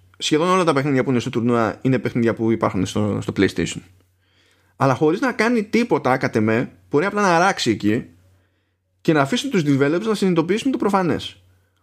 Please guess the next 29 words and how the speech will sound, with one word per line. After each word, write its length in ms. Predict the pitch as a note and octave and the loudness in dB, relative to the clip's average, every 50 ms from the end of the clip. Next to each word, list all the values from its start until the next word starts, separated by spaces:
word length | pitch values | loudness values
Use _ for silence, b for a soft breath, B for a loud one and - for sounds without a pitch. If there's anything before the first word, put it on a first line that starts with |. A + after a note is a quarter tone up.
| _ _ _ | _ _ _
Ότι 360 | - C#3+ C#3+ C#3 D3+ C#3+ - - | 0 0 0 0 -2 -2 -2 0
αν 300 | E3 F#3+ A3+ B3 A#3+ G3 | 0 0 0 0 -2 0
ένα 260 | - G#3 G#3 G#3 G3 F3+ | 0 0 2 2 2 2
παιχνίδι 540 | E3 D#3+ - F3 E3 D3 G#2+ C#2 B1 - - _ _ _ _ _ _ _ _ _ _ _ | 0 0 0 0 0 0 0 -2 -6 -12 -20 _ _ _ _ _ _ _ _ _ _ _
έχει 280 | - D3+ F#3 F#3 - E3 | -2 0 0 0 0 0
βλέψεις 680 | C#3+ D3+ D#3+ D3+ - - - E2 - - - - _ _ _ _ _ _ _ _ | 0 2 0 0 -2 -6 -10 -10 -10 -10 -10 -14 _ _ _ _ _ _ _ _
να 200 | - A#2+ B2 A#2+ B2 | -4 -2 0 0 0
μπει 120 | C#3+ F#3+ | 0 0
στο 140 | F3+ - F3 | 0 0 0
μενού 340 | D3+ C#3 C3+ C#3 D3+ D3 B2+ | 0 0 0 0 2 0 2
για 180 | A2 A2 A#2+ | 2 2 2
ένα 180 | B2+ C#3+ D3 C3 | 2 2 2 0
τέτοιο 240 | C3 C#3 C#3+ C#3 - | 0 0 0 -2 -2
τουρνουά, 520 | - G#2 F2 F#2 F2+ F2+ - C3+ - - - _ _ _ _ _ _ _ _ _ _ _ _ _ _ | -2 -2 0 0 2 2 0 -2 -4 -8 -16 _ _ _ _ _ _ _ _ _ _ _ _ _ _
άσχετα 460 | - - E3 G#3 A#3 - G#3 E3+ E3+ D3+ | -2 0 0 2 0 0 0 0 0 0
με 100 | D3 C3+ | 0 2
το 120 | - C#3+ | 2 2
αν 140 | C#3 C#3+ C#3 | 2 2 0
πουλάει 480 | C#3 C3+ A#2+ B2+ C3 C3 A#2 F2 - - _ _ _ _ _ _ _ _ _ _ | 0 0 2 2 4 2 2 0 -2 -8 _ _ _ _ _ _ _ _ _ _
περισσότερο 760 | - A#2+ A2+ A2 - - C#3 C3 - A#2+ A2 G#2 F#2+ - - | 0 2 2 2 2 0 0 0 2 2 2 2 2 0 -6
στο 240 | - - - C3 A#2 | -14 -2 0 2 4
Α, 280 | A#2 B2+ B2+ - B2+ A2 | 4 2 0 -2 -2 -2
το 100 | - G#2+ | -2 0
Β 80 | G#2+ | 0
ή 220 | B2 A#2+ B2 A#2 A2+ | 2 2 2 0 2
το 80 | A2+ A#2+ | 2 2
Γ 80 | A2 A2+ A2+ A2 F#2+ | 2 2 2 2 0
σύστημα, 460 | G2 - F#2+ - - G#2 A#2 F3 B3 - - _ _ _ _ _ _ _ _ _ _ _ _ _ _ _ _ _ _ - _ | -4 -6 -8 -4 -2 -2 -2 -2 -4 -8 -14 _ _ _ _ _ _ _ _ _ _ _ _ _ _ _ _ _ _ -8 _
πρέπει 580 | - F3 G#3 A3 A3 G3+ F3+ D3 - - - | -2 0 0 0 0 0 0 -2 -4 -8 -18